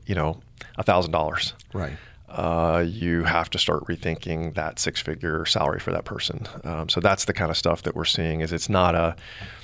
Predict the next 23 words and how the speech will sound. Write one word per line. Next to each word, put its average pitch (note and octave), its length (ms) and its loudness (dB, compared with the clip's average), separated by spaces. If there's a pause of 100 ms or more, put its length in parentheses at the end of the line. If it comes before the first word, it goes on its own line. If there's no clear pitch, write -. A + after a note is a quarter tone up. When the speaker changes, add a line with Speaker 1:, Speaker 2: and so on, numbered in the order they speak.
(240)
Speaker 1:
a - 60 2
fifty - 260 2
percent F2 540 2
or D#2 100 2
a E2+ 40 0
twenty F#2 300 0
percent, E2+ 560 0
you F2+ 60 -6
know, D2+ 240 -2
it's - 160 -4
a D#2 80 2
hundred-to-one E2 1500 -4
type - 260 -6
of E2 100 -4
Speaker 2:
Hmm. - 60 -12
Speaker 1:
change - 640 0
in F2 180 -4
what E2+ 200 -4
you F2 100 -8
can F#2 180 -8
do. E2 320 -4 (400)
So - 120 0
that'll, B2+ 380 6